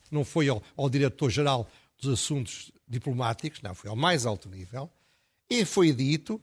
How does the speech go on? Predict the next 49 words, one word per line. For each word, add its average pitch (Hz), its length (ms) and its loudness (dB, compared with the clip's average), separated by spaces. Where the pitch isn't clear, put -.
apesar 143 400 2
do 110 100 -8
Presidente 117 240 -4
da 131 40 0
República 127 460 -2
ter 135 160 -2
dito, 120 240 -4
não, 220 80 0
ele 214 120 2
foi 156 160 -2
lá 151 140 4
só 135 180 0
para 127 140 -2
preparar 131 480 0
a 127 60 -2
reunião, 110 340 -4
não, 202 220 2
foi 135 200 -2
dito 160 380 -2
por 139 100 2
entidade 123 400 2
oficial 160 560 0
que - 80 -4
não 175 220 2
são 247 280 2
aceitáveis 135 600 2
as 131 120 -2
declarações 135 520 -2
do 104 80 -8
Primeiro-Ministro 131 500 -6
e - 20 -4
do 107 40 -6
Presidente 123 220 -6
da 120 60 -6
República 202 640 -2
e 208 100 2
que - 120 -4
só 254 280 6
a - 20 8
história, 262 800 4
a 180 260 2
amizade 160 560 4
que 180 200 -6
une 202 140 -2
os 131 80 0
dois 147 180 2
países 175 480 0
vai 175 180 2
evitar 170 500 0